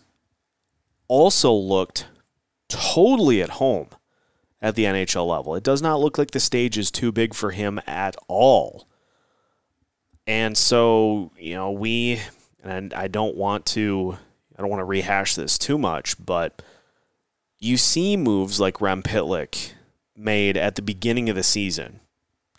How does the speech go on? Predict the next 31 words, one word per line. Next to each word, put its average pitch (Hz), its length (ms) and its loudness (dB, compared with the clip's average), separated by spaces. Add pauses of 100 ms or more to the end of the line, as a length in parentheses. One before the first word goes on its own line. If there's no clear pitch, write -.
(140)
And 101 500 -2
it - 160 -6
seems 156 420 -2
like 156 160 0
it 135 120 -4
coincides 131 640 0
a 113 60 -2
little 120 240 0
bit 113 320 0
too 160 540 2
much 107 640 -2 (580)
with 107 460 -2
the 104 80 -2
fact 92 600 0 (1120)
that 98 140 0
he 107 100 0
was 107 160 2
expendable 101 560 0
at - 80 -6
the, 98 100 -8 (240)
at - 140 -12
the 101 100 -4
exact 98 720 -2
time 98 240 -2
that 90 140 -8
Matt 92 240 -4
Boldy 95 260 -2
was 90 180 -4
ready 85 220 -4
to 80 100 -10
go. 64 260 -6